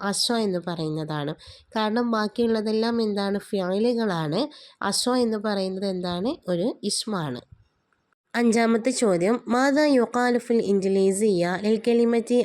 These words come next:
അൽ വജ്ബത്തു ശരീഅ. അതായത് അൽ വജ്ബത്തു ശരീഅ എന്നതിന് ഇംഗ്ലീഷിൽ എന്താണ് പറയുക എന്നാണ്, അതിൻ്റെ ഇംഗ്ലീഷ് അർത്ഥം എന്താണ് എന്നാണ് ചോദ്യം. ഫാസ്റ്റ് ഫുഡിനാണ് അൽ വജ്ബത്തു ശരീഅ എന്ന് പറയുന്നത്.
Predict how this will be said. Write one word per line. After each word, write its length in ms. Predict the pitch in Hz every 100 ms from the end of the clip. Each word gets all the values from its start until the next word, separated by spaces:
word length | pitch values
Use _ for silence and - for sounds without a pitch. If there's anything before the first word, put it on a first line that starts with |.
| 226
അൽ 80 | 220
വജ്ബത്തു 440 | 233 220 220 220 220
ശരീഅ. 480 | - 202 185 196 180 180 180 165 - 160 254
അതായത് 460 | 233 208 190 196 262 240
അൽ 80 | 262 247
വജ്ബത്തു 440 | 247 277 285 294 285
ശരീഅ 420 | - 240 220 214 226 240 220
എന്നതിന് 440 | 202 196 175 190 214 220
ഇംഗ്ലീഷിൽ 540 | 226 240 254 240 247 233 202
എന്താണ് 360 | 190 196 208 220 214
പറയുക 420 | 185 180 190 185
എന്നാണ്, 200 | 165 160 160
അതിൻ്റെ 200 | 196 226 208
ഇംഗ്ലീഷ് 360 | 196 220 - - 202
അർത്ഥം 340 | 185 - 262 233
എന്താണ് 360 | 185 180 180 190 196
എന്നാണ് 280 | 170 165 170 175
ചോദ്യം. 340 | 180 147 160 269 _ _ _ -
ഫാസ്റ്റ് 420 | 240 240 247 302 269
ഫുഡിനാണ് 600 | 226 190 208 196 175 190 240 196
അൽ 100 | 185
വജ്ബത്തു 480 | 185 180 190 185 208 -
ശരീഅ 500 | 185 180 180 196 214 190
എന്ന് 140 | 175 170
പറയുന്നത്. 500 | 170 156 156 156 156